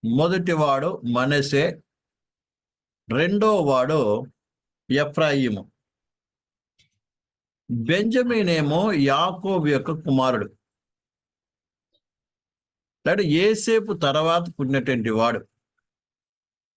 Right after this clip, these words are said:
బెంజమిన్, చివరి కుమారుడు అనుకుందాం,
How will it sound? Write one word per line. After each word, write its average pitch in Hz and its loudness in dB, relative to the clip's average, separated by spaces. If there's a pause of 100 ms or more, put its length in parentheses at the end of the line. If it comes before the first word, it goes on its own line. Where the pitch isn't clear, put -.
(560)
బెంజమిన్, 151 0 (160)
చివరి 165 0
కుమారుడు 143 2
అనుకుందాం, 120 -2